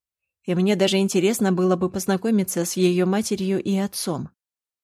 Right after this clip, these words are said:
Но, конечно же, не при таких обстоятельствах. "Все собрала?" осмотрелась Олеся. "Ну, вроде все необходимое", вяло отозвалась я, понимая, что сил уже не осталось даже на мысли.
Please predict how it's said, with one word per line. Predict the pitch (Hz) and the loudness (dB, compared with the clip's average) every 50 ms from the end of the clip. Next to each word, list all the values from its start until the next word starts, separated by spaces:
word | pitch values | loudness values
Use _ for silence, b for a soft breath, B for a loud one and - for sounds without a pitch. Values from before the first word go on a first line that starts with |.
| _ _ | _ _
Но, | - - - | -4 -2 2
конечно | - 254 233 240 247 233 226 196 | 2 4 4 4 4 2 2 2
же, | 196 196 | 2 4
не | 185 196 196 | 2 2 2
при | 185 190 196 | 2 2 0
таких | - 208 196 - 214 208 - | 0 -2 -2 -2 -4 -2 -2
обстоятельствах. | 156 - - - - 180 170 156 156 156 - 160 - - - - - - 71 - - - - _ _ _ _ _ _ _ _ _ _ _ _ _ _ _ _ _ _ _ _ _ _ _ _ _ _ _ _ _ _ _ _ _ _ _ _ _ _ _ _ | -4 -4 -4 -4 -2 -2 -2 -2 -2 -4 -6 -8 -8 -10 -10 -10 -12 -14 -16 -16 -16 -20 -20 _ _ _ _ _ _ _ _ _ _ _ _ _ _ _ _ _ _ _ _ _ _ _ _ _ _ _ _ _ _ _ _ _ _ _ _ _ _ _ _
"Все | - - - 190 208 262 | -14 -6 -2 -2 0 2
собрала?" | - 339 320 247 277 247 214 185 151 139 165 - _ _ _ _ _ _ _ _ - | 2 4 4 6 6 6 6 4 2 0 -2 -8 _ _ _ _ _ _ _ _ -4
осмотрелась | 175 - 175 170 165 156 160 160 151 151 165 - - | -2 0 0 0 0 0 0 0 0 0 -2 0 0
Олеся. | 180 170 160 156 156 - - 185 185 - _ _ _ _ _ _ _ _ _ _ _ _ _ _ | 2 2 2 0 -2 -4 -8 -10 -12 -14 _ _ _ _ _ _ _ _ _ _ _ _ _ _
"Ну, | 185 208 247 285 277 | 4 4 6 6 6
вроде | 220 208 220 226 254 247 254 247 | 4 4 6 6 6 4 4 0
все | - - 220 208 | 2 2 4 4
необходимое", | 208 214 226 220 - - 247 240 190 185 180 185 180 180 185 185 180 180 175 175 - _ _ _ _ _ - | 6 6 4 2 2 2 2 2 4 4 4 4 4 4 4 2 2 0 -2 -4 -8 _ _ _ _ _ -2
вяло | 175 180 190 226 240 220 196 | 2 4 4 4 6 4 4
отозвалась | 185 185 180 165 185 175 175 170 170 170 - | 4 2 0 2 2 2 4 2 2 0 -2
я, | - 190 214 247 277 | -4 -2 0 0 0
понимая, | 269 208 185 175 170 170 175 202 233 240 233 | 2 2 2 2 2 0 0 0 -2 -2 -2
что | - - - 165 | -4 -4 -6 -6
сил | 165 - - 220 240 240 | -4 -2 -2 0 0 0
уже | 240 220 214 214 | 0 2 2 2
не | 208 185 165 | 2 2 2
осталось | 151 156 - - 196 202 208 202 196 185 | 0 -2 -2 -2 -2 0 0 0 -2 -2
даже | 160 147 151 170 160 185 175 | -2 -2 -2 0 0 0 0
на | 175 175 | 0 0
мысли. | 165 147 147 160 - - 165 170 185 | 0 -2 -4 -6 -8 -8 -10 -12 -14